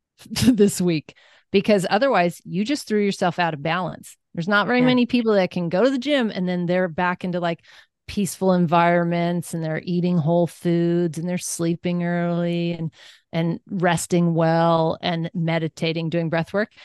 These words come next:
Speaker 1: Like, you have to balance those things out
Speaker 2: Mm-hmm.
Speaker 1: because
Speaker 2: Mm-hmm.
Speaker 1: that's where that, that parasympathetic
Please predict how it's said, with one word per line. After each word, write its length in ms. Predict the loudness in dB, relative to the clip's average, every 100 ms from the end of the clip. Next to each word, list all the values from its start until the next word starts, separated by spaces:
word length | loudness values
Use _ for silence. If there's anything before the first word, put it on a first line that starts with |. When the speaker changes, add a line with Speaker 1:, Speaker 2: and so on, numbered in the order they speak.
| -16 -12
Speaker 1:
Like, 140 | 0
you 60 | 2
have 100 | 2
to 100 | 0
balance 580 | 0 2 4 4 2
those 220 | 0 -2 -2
things 300 | -4 -4 -4
out 220 | -4 -8 _ _ _ -8
Speaker 2:
Mm-hmm. 440 | -8 -8 -8 -6 -6 _
Speaker 1:
because 280 | -2 2 2
Speaker 2:
Mm-hmm. 60 | 2
Speaker 1:
that's 360 | 2 0 -2
where 220 | 0 2
that, 260 | 2 -2 -6 _ _ _ _
that 200 | -6 0
parasympathetic 800 | 4 4 4 0 0 0 0 -2